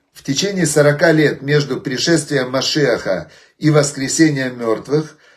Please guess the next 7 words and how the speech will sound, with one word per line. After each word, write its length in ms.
мир 240
будет 300
отличаться 580
от 140
нынешнего 840
лишь 360
тем, 420